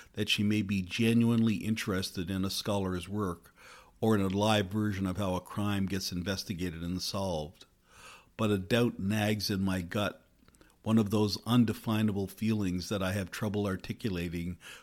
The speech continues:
or explaining, but of which I am, but of which I am as certain as I am of anything. "I've said too much," she says.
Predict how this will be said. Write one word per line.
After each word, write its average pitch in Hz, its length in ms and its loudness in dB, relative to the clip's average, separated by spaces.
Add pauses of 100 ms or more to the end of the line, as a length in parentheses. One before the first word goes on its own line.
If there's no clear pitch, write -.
(100)
or 101 160 0
explaining, 92 880 0 (280)
but 104 120 -2
of 98 140 -2
which 107 240 0
I 95 160 0
am, 95 260 0 (220)
but 110 240 0
of 104 140 2
which 101 300 -2 (120)
I 101 260 -2 (120)
am 104 260 0
as 92 180 -4
certain 92 640 0
as 95 200 -6
I 98 120 -2
am 95 320 -2
of 90 220 -4
anything. 92 720 -4 (1000)
"I've 104 140 -2
said 117 260 4
too 120 120 4
much," 104 260 2
she 87 240 -2
says. 80 500 -6